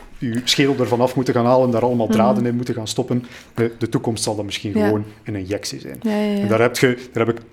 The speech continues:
Speaker 1: nieuwe termen geleerd, zoals neural lace, neurale kant, die, die eigenlijk, ja, dan zo een, een netwerk van draadjes zijn
Speaker 2: Ah,
Speaker 1: die zich
Speaker 2: ja.
Speaker 1: in uw hoofd begin-, bevindt. Of neural dust,
Speaker 2: Ja.
Speaker 1: neuraal stof, die dus effectief gewoon draadloze robotjes zouden zijn die zich positioneren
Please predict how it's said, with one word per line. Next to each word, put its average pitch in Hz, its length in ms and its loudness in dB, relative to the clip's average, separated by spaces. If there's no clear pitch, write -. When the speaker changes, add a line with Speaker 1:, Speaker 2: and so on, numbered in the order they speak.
Speaker 1:
nieuwe 147 360 2
termen 143 360 4
geleerd, 131 420 4
zoals 117 400 2
neural 135 840 4
lace, 139 500 4
neurale 117 540 2
kant, 156 420 2
die, 120 180 -2
die 120 160 -2
eigenlijk, 127 340 2
ja, 127 140 6
dan 120 200 0
zo 120 300 2
een, 123 260 0
een 120 140 0
netwerk 135 380 2
van 110 180 -2
draadjes 127 480 2
zijn 151 300 2
Speaker 2:
Ah, 226 80 -2
Speaker 1:
die 233 120 2
zich 208 160 2
Speaker 2:
ja. 226 60 -2
Speaker 1:
in 254 100 2
uw 123 80 2
hoofd 127 220 0
begin-, 131 460 -2
bevindt. 123 380 0
Of - 180 -2
neural 131 520 4
dust, - 500 4
Speaker 2:
Ja. 226 80 0
Speaker 1:
neuraal 117 260 4
stof, - 460 0
die 135 120 0
dus 120 140 0
effectief 131 340 0
gewoon 127 420 2
draadloze 120 500 2
robotjes 120 600 0
zouden 113 280 0
zijn 113 320 0
die 117 120 -2
zich 107 280 -4
positioneren 104 580 -4